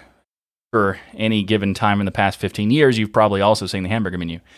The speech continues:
This is the term that describes a button at the top right that is, like, three lines stacked on each other. Now, why is it called a hamburger menu? Because, well, apparently it's supposed to resemble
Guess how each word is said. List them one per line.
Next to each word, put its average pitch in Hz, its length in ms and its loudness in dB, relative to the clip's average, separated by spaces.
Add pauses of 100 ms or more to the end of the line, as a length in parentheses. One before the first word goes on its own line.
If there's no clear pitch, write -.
(260)
This 165 220 4
is 131 140 2
the 113 120 0
term 127 360 0
that 107 140 0
describes 101 600 0 (340)
a 95 420 0
button 113 420 2
at 107 80 0
the 98 60 -4
top - 320 0
right 95 400 0
that 95 140 -2
is, 90 180 -4
like, 87 180 0
three 117 360 -2
lines 95 480 -2
stacked - 480 -4
on 92 80 -6
each 80 160 -8
other. 57 240 -10 (420)
Now, 117 220 4
why 127 180 4
is 123 100 2
it 120 60 -4
called 110 180 -2
a 98 40 -4
hamburger 151 420 0
menu? 139 320 0
Because, 107 640 -4 (560)
well, 120 500 2 (540)
apparently 139 800 -2
it's - 160 -8
supposed 117 400 -4
to 98 120 -8
resemble 110 720 -2